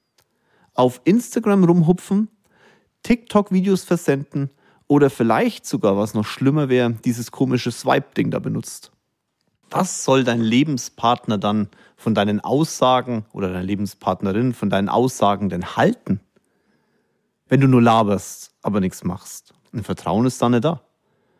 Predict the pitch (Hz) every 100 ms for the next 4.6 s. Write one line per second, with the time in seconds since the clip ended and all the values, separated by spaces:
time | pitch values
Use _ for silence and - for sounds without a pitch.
0 | _ _ _ _ - 110 127 185 170 151
1 | 127 123 117 160 202 - 131 110 117 139
2 | 139 - 139 143 131 139 135 120 - 147
3 | 180 135 120 113 117 120 117 117 123 160
4 | 113 101 - 95 95 90